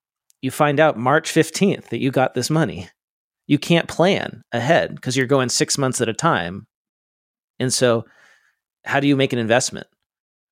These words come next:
Those kind of changes take years, and that's part of the problem. And so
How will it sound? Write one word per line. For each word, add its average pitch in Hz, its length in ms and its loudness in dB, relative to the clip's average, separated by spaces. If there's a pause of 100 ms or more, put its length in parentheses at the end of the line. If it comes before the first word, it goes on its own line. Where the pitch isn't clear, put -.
(160)
Those 127 200 2
kind 135 140 -2
of 107 60 -6
changes 113 280 -4
take 95 180 -4
years, 107 540 -2 (420)
and 127 80 -4
that's 135 140 2
part 131 160 0
of 110 40 0
the 98 60 0
problem. - 440 -2 (1500)
And 127 100 -4
so 139 240 2